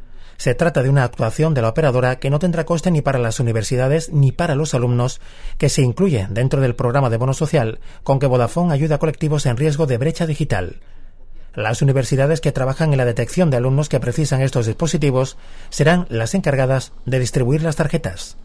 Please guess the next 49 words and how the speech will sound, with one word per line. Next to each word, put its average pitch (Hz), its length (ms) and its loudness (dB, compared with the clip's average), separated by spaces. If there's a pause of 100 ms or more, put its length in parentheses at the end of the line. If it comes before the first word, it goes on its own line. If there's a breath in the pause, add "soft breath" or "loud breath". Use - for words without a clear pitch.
(720 soft breath)
Las 110 220 0
tarjetas 151 420 2
se 151 80 2
han 143 60 6
distribuido 143 460 2
en 120 80 2
proporción 120 460 2
al 120 100 2
número 139 240 2
de 120 80 2
estudiantes 127 480 0
con 120 180 0
beca 127 220 2
del 120 140 2
Ministerio 127 640 2
o 127 80 0
de 135 80 2
las 120 160 0
propias 160 340 0
universidades 131 720 2
con 131 180 2
el 120 80 2
umbral 147 460 0
uno 175 340 2
de 127 160 0
renta 147 260 0
familiar. 95 520 -2 (840 soft breath)
El 120 120 0
acuerdo 160 320 2
entre 160 220 2
la 139 80 0
Consejería 135 440 0
de 127 60 2
Economía 120 380 0
y 131 40 2
Vodafone 117 460 0
se 165 100 2
produce 135 360 0
apenas 135 320 0
unos 135 160 2
días 127 220 0
después 120 440 -2 (300 loud breath)
de 135 160 -2
que 143 120 0
se 135 200 -2
conviniera 147 720 0
con 160 180 4
las 135 180 0
universidades 131 720 0